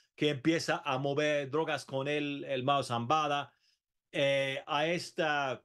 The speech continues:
eh, eh, primero intenta el, el hijo del Mayo Zambada, intenta hacer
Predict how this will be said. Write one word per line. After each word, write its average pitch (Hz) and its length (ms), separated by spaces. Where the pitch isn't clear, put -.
eh, 151 320
eh, 160 300
primero 175 320
intenta 180 800
el, 147 340
el 156 120
hijo 190 240
del 175 120
Mayo 156 220
Zambada, 139 600
intenta 180 960
hacer 165 600